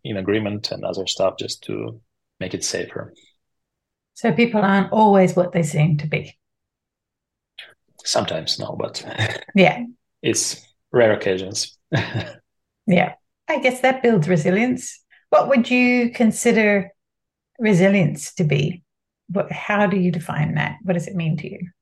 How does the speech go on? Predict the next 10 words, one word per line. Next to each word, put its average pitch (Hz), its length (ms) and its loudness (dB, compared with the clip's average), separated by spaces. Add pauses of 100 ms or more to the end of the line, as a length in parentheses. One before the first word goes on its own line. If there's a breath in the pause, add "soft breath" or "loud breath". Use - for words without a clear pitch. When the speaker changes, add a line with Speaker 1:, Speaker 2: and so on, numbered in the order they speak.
(100)
Speaker 1:
I 160 120 0
would 175 180 0
connect 156 300 0
resilience 139 680 -2
to 120 180 -4
intelligence 123 720 -4
and 107 180 -10
to 110 160 -4
adaptation. 95 580 -6 (140)
So 98 460 -4